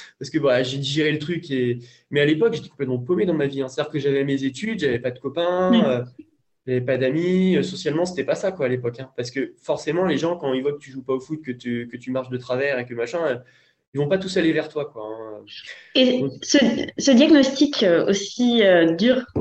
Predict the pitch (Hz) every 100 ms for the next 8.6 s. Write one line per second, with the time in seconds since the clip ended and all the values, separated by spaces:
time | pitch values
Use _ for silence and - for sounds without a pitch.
0 | - - 196 196 - 202 202 208 294 339
1 | - - - - - - 233 233 233 302
2 | - 269 254 285 294 277 233 214 302 277
3 | - 277 254 233 226 247 247 254 - 226
4 | 226 294 311 311 247 226 233 214 208 190
5 | 190 185 185 - 208 208 214 - 226 -
6 | 208 233 247 220 - 247 240 269 277 -
7 | _ _ _ _ _ _ _ _ _ -
8 | 247 262 151 165 226 208